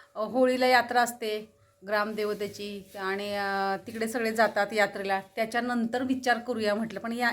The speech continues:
ह्या वर्षी मी जास्त काही उन्हाळ्या काम करणारच नाहीये. जोडीला कोणीतरी पाहिजे, एकटीचं काम नाही उन्हाळा काम करायचं.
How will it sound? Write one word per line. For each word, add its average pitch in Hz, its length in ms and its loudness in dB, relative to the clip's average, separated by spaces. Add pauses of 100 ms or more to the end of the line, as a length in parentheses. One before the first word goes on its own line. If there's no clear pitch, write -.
ह्या 226 220 4
वर्षी 320 260 2
मी 320 120 4
जास्त 339 280 4
काही 320 220 4
उन्हाळ्या 302 280 2
काम 285 180 2
करणारच 277 520 4
नाहीये. 226 540 -2 (1300)
जोडीला 294 320 4
कोणीतरी 302 300 4
पाहिजे, 277 400 2
एकटीचं 262 440 2
काम 262 300 4
नाही 269 120 2
उन्हाळा 214 320 0
काम 196 240 -2
करायचं. 190 280 -2